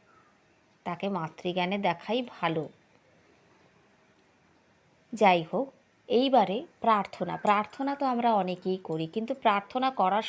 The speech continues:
সময়ই আমাদের একটা নেগেটিভ ভাবধারা কাজ করে। করছি,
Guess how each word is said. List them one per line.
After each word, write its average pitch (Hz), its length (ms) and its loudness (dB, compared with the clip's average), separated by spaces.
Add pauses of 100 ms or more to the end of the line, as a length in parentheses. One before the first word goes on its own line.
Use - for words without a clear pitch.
সময়ই 214 340 -2
আমাদের 196 300 -2
একটা 196 220 -4
নেগেটিভ 214 520 -2
ভাবধারা 160 480 -6
কাজ 147 300 -10
করে। - 240 -10 (4000)
করছি, 311 460 2